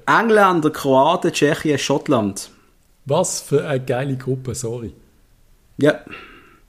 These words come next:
Speaker 1: Für mich
Speaker 2: Also, das
Speaker 1: ganz
Speaker 2: finde ich eine
Speaker 1: klar.
Speaker 2: richtig geile Gruppe. Allein schon England, Schottland, sorry, das ist ja,
Speaker 1: England ist
Speaker 2: da
Speaker 1: mega
Speaker 2: freue ich mich jetzt
Speaker 1: stark.
Speaker 2: schon drauf.
Speaker 1: Ja, ja.
Speaker 2: Kroatien,
Speaker 1: Ich
Speaker 2: genau gleich, Kroatien, England, das ist da-, das Hassduell wahrscheinlich. Ich glaube, da
Speaker 1: Ich
Speaker 2: hat es immer
Speaker 1: frage
Speaker 2: so
Speaker 1: mal,
Speaker 2: Messerstechereien
Speaker 1: Patrice,
Speaker 2: und so Shit gegeben.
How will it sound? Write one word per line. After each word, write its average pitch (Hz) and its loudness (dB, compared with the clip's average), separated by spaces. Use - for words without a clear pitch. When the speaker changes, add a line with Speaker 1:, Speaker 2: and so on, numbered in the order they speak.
Speaker 1:
Für - 2
mich 165 8
Speaker 2:
Also, 151 4
das 151 4
Speaker 1:
ganz 180 2
Speaker 2:
finde 156 4
ich 139 6
eine 139 4
Speaker 1:
klar. 131 0
Speaker 2:
richtig 139 -6
geile 143 2
Gruppe. 127 -4
Allein 147 4
schon 147 0
England, 143 2
Schottland, 127 0
sorry, 131 0
das 110 -8
ist 117 -4
ja, 117 -4
Speaker 1:
England 135 0
ist 107 -4
Speaker 2:
da 135 2
Speaker 1:
mega - 2
Speaker 2:
freue 139 6
ich 127 0
mich 131 4
jetzt - 0
Speaker 1:
stark. - -2
Speaker 2:
schon 123 0
drauf. 151 -4
Speaker 1:
Ja, 113 -4
ja. 104 0
Speaker 2:
Kroatien, 147 4
Speaker 1:
Ich 131 -2
Speaker 2:
genau 135 2
gleich, 135 0
Kroatien, 131 2
England, 131 -2
das - -16
ist - -14
da-, 127 -6
das 131 -4
Hassduell 147 -6
wahrscheinlich. 139 -6
Ich - -20
glaube, 117 -8
da 156 -2
Speaker 1:
Ich 117 -2
Speaker 2:
hat - -8
es 123 -2
immer 135 0
Speaker 1:
frage - 0
Speaker 2:
so 202 0
Speaker 1:
mal, 180 2
Speaker 2:
Messerstechereien 127 0
Speaker 1:
Patrice, 135 2
Speaker 2:
und 143 -6
so 143 -6
Shit 143 -6
gegeben. 143 -6